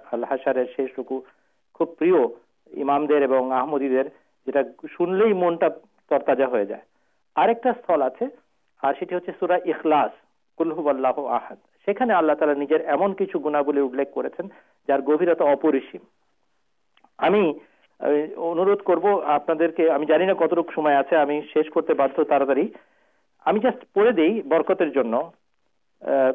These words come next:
তিনটি আয়াত আল্লাহ তাআলার বিষয়। আউযু বিল্লাহি মিনাশ শাইতানির রাজিম। হুয়াল্লাহুল্লাযী লা ইলাহা ইল্লাহু, তিনি সেই মহান অস্তিত্ব যিনি ছাড়া কোনো উপাস্য নাই।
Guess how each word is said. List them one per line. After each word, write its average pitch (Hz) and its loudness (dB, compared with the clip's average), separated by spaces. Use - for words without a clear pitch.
তিনটি 220 0
আয়াত 110 2
আল্লাহ 131 0
তাআলার 127 2
বিষয়। 131 -2
আউযু 131 0
বিল্লাহি 151 -2
মিনাশ 143 -6
শাইতানির 127 -2
রাজিম। 131 -4
হুয়াল্লাহুল্লাযী 165 2
লা 151 4
ইলাহা 196 4
ইল্লাহু, 117 -2
তিনি 175 -2
সেই 220 0
মহান 202 2
অস্তিত্ব 156 -4
যিনি 151 -4
ছাড়া 165 2
কোনো 180 2
উপাস্য 214 0
নাই। 107 -2